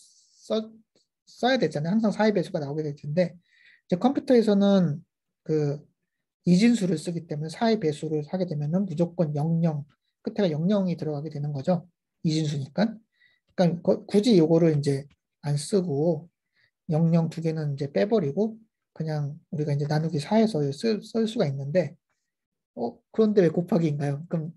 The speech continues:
곱하기 사를 해야 되는데, 예, 곱하기 이를 하는 이유는 암이나 이제 리스크 파이브 같은 경우는 십육 비트짜리 인스트럭션이 있어요. 그 암,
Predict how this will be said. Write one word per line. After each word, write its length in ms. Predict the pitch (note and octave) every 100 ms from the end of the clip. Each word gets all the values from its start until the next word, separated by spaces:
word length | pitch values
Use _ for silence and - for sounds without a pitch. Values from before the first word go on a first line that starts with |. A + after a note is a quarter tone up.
| -
곱하기 340 | E3+ E3 D#3+
사를 320 | E3 F3+ F3+ F3
해야 120 | F3+
되는데, 480 | D3 C3 D#3+ D3 - _ _ _ _ _ _ _ _ _ _ _ _ _ -
예, 160 | D3 C#3+
곱하기 420 | F3 F3 G3+ F3+
이를 240 | E3 G3 G#3+
하는 240 | A3+ G3
이유는 460 | D#3 D#3 G3+ D3 C3+ _ _ -
암이나 560 | D#3 F#3 A3+ A3+ A3
이제 180 | D#3+ D3+
리스크 360 | D3+ D#3+ - G3+
파이브 220 | G3+ G3
같은 280 | F3 - D#3
경우는 460 | D3 E3 F3 D3+ - _ _ _ _ _ _ _
십육 400 | - D4 D#4 D#4
비트짜리 520 | A3 - G#3+ G3+ F#3
인스트럭션이 580 | D3+ D3 - F3 F3 D3+
있어요. 340 | C3+ - D3 _ _ _ _ _ _ _ _ _ _
그 300 | - D3+ D#3+ -
암, 340 | - E3 G3+